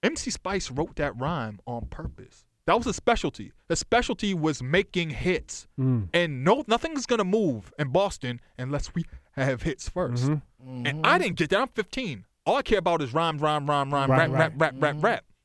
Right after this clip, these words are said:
Speaker 2: You're just
Speaker 1: So
Speaker 2: worried about the officialness.
Speaker 1: Yeah, I hated it. I fucking hated it.
Speaker 2: Then that shit blew up.
Speaker 1: But then it hit the
Speaker 2: Fucking
Speaker 1: radio,
Speaker 2: crazy,
Speaker 1: and
Speaker 2: yeah.
Speaker 1: it blew
Speaker 3: Yeah.
Speaker 1: up, and
Speaker 2: Yeah.
Speaker 1: it blew up everywhere, and it became,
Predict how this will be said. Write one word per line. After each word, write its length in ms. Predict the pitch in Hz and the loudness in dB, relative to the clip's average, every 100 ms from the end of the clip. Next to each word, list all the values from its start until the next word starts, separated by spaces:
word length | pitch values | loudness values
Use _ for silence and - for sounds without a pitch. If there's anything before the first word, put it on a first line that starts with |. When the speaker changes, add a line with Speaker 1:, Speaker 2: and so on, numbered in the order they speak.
| _ | _
Speaker 2:
You're 100 | 135 135 | -2 0
just 180 | 123 | 4
Speaker 1:
So 60 | 131 | 8
Speaker 2:
worried 160 | 151 147 | 8 10
about 200 | 143 139 | 6 4
the 60 | |
officialness. 580 | 127 - 151 143 123 113 - | 0 4 2 2 -2 -2 0
Speaker 1:
Yeah, 200 | 254 - - | 0 0 0
I 140 | 196 | 2
hated 380 | 170 196 185 95 | 2 -2 -4 -8
it. 160 | - _ _ _ _ _ _ - | -12 _ _ _ _ _ _ -4
I 160 | 185 | -2
fucking 480 | 202 - 156 - 113 | -2 -2 -6 -4 -12
hated 440 | 107 - 180 101 - | -10 -6 -6 -6 -12
it. 160 | - _ _ _ _ _ _ _ _ _ _ _ - | -20 _ _ _ _ _ _ _ _ _ _ _ 6
Speaker 2:
Then 140 | 165 165 | 8 8
that 120 | 139 | 6
shit 160 | 156 120 | 6 6
blew 220 | 147 151 | 8 8
up. 160 | 131 - - | 6 0 -4
Speaker 1:
But 160 | 135 104 | -4 -2
then 140 | 135 | -2
it 60 | 127 | -2
hit 120 | 139 | 4
the 60 | 127 | 6
Speaker 2:
Fucking 80 | 113 | 6
Speaker 1:
radio, 320 | 123 123 113 | 2 2 2
Speaker 2:
crazy, 420 | 147 147 139 110 | 6 6 6 2
Speaker 1:
and 100 | 110 | 0
Speaker 2:
yeah. 80 | 117 | -2
Speaker 1:
it 180 | 104 101 | -2 -6
blew 180 | 110 110 | -4 -2
Speaker 3:
Yeah. 60 | 120 | -4
Speaker 1:
up, 200 | - - - | -6 -14 -12
and 160 | 113 | -8
Speaker 2:
Yeah. 40 | 120 | -8
Speaker 1:
it 100 | 107 | -4
blew 160 | 131 | -2
up 120 | 117 - | -2 -4
everywhere, 520 | 127 123 107 98 92 _ | -6 -4 -6 -6 -10 _
and 80 | 123 | -10
it 40 | |
became, 460 | 113 - 143 127 117 | -8 -6 -8 -8 -12